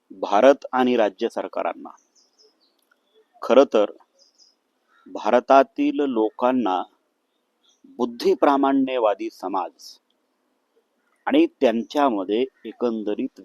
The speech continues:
विज्ञानवादी दृष्टिकोन निर्माण करण्याचं शिक्षण देण्याची तरतूद भारताच्या राज्यघटनेमध्ये निर्माण करून ठेवलेली आहे.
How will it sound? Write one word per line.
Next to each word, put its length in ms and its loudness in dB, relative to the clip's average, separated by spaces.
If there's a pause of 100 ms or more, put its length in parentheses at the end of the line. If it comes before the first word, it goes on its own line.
विज्ञानवादी 840 -6
दृष्टिकोन 1000 -6
निर्माण 480 -4
करण्याचं 760 -10
शिक्षण 560 -2 (1400)
देण्याची 720 -4 (800)
तरतूद 520 2 (680)
भारताच्या 720 -2
राज्यघटनेमध्ये 1120 -4
निर्माण 380 -10
करून 320 -8
ठेवलेली 400 -16
आहे. 200 -18